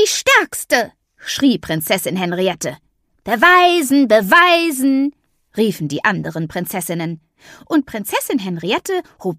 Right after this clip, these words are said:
drei rostige Ritterrüstungen hoch über ihren Kopf. „Ich bin die Schnellste“,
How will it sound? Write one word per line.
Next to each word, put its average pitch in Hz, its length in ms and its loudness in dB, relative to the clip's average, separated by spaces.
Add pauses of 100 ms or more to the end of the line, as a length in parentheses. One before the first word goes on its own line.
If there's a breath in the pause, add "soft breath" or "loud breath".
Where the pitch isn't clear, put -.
(120)
drei 320 440 2
rostige 233 640 -2
Ritterrüstungen 165 880 -4
hoch 381 400 2
über 214 200 0
ihren 180 320 -6
Kopf. - 440 -18 (1300 loud breath)
„Ich - 140 -6
bin 349 160 4
die 311 140 2
Schnellste“, 285 760 0